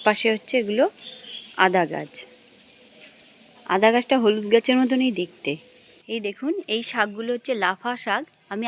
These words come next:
আগে কখনো দেখিনি, এখানে এসে দেখেছি। দেখুন আর এদিকে ধনেপাতা গাছ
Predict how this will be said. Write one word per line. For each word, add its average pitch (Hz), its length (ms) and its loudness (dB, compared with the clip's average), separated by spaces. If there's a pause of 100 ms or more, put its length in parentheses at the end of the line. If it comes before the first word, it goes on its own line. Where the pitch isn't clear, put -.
আগে 208 140 -2 (100)
কখনো 226 240 -4 (120)
দেখিনি, 202 360 -4 (680)
এখানে 220 220 -4 (100)
এসে 247 120 -8 (100)
দেখেছি। 190 260 -6 (120)
দেখুন 220 240 -12 (3250)
আর 175 120 0 (160)
এদিকে 208 300 -2
ধনেপাতা 202 460 -2 (100)
গাছ 214 200 -2